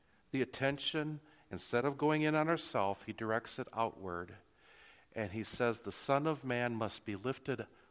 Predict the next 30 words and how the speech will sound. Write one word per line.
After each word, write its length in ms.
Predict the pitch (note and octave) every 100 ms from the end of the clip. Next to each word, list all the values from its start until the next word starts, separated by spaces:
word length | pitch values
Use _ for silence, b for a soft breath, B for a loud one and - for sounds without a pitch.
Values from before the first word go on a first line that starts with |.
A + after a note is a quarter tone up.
| -
on, 360 | A#2 A#2+ B2 A#2+ - _ _ _ _ _ _
lifted 400 | C3 D3 D3+ D3+
high, 560 | - D3 C3+ G#2 G2 G#2 B B B
like 260 | - A2+ -
the 100 | A2
snake 480 | - - D3 F3 C#3+
was 180 | A2 -
lifted 340 | A#2 - A2+
on 200 | A2 G#2
a 60 | G2+
pole, 680 | - - D#3+ C#3+ F2 E2+ B B -
and 100 | A2+
all 200 | C3 A#2+
who 120 | B2+
bit 420 | - D3+ D#3 - -
it 360 | A#2 G#2 G#2+ -
and 180 | G#2+ A2
looked, 300 | C#3+ - - - - A#2 G#2
bit, 440 | D#3+ F3+ - -
were 160 | C3 A#2
bit 300 | G#2 E3 E3
by 140 | C3+
a 60 | G#2+
snake 280 | - A#2+ A2+
and 120 | G#2+
looked 200 | C#3 -
at 160 | A2+ G2+
it 80 |
were 160 | D#2 F#2+ F#2 - -
lived." 640 | A#2 A#2+ D#3 G#2+ D#2 -